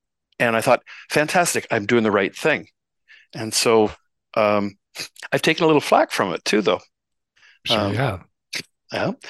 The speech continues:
Speaker 1: I actually tried to do a book launch here in Halifax with a local gay bookstore. And for some reason, this white cis gay guy said, "No, we can't, uh, we can't take your book because there's a, a black man on the cover and you're white.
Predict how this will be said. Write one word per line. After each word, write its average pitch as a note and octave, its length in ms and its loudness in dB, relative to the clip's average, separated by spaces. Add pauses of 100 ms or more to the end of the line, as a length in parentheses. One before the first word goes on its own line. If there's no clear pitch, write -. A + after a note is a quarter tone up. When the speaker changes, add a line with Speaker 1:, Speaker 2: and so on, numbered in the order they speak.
(160)
Speaker 1:
I A#2+ 80 6
actually C3+ 260 4
tried C#3 200 2
to B2 80 0
do B2 180 4
a A2 60 4
book - 400 -4
launch G2 320 0
here A2 240 2 (100)
in G2+ 460 -4
Halifax - 760 0 (680)
with A2+ 140 -2
a G#2+ 40 2
local A2 340 4
gay A2+ 220 0
bookstore. G2+ 680 0 (480)
And C3 140 -2
for C3+ 100 -2
some D#3+ 220 2
reason, D3 300 2
this A#2 200 0
white C3 260 0
cis - 640 0 (360)
gay C#3+ 200 4
guy C#3 300 4
said, C3+ 320 0
"No, E3 180 2
we C#3 120 2
can't, C3 360 -4 (540)
uh, C3 340 0
we C3+ 120 -2
can't - 220 -2
take - 200 -2
your B2+ 80 0
book C3+ 200 2
because B2+ 300 -2
there's A#2 160 0
a, A2 100 0 (300)
a A2 60 -6
black C3 300 4
man C#3+ 160 0
on C3+ 100 2
the A#2+ 60 0
cover B2 320 2
and B2+ 160 -2
you're B2 140 2
white. A2 300 0